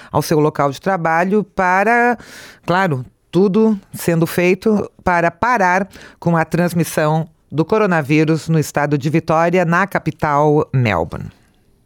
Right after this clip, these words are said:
Onde é que nós estamos aqui? Ah, o nosso colega Fernando Vives com mais informações.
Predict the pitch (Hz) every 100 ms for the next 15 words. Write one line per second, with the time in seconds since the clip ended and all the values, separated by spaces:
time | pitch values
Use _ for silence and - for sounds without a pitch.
0 | _ _ _ _ _ _ _ _ _ _
1 | _ _ _ _ _ _ _ _ _ _
2 | _ _ _ _ _ _ - 147 165 160
3 | 156 - 156 147 135 147 - 175 214 247
4 | - _ - - - 165 170 180 - 185
5 | 175 208 240 262 269 202 233 208 196 233
6 | 247 - 190 151 156 214 - 202 190 -
7 | 71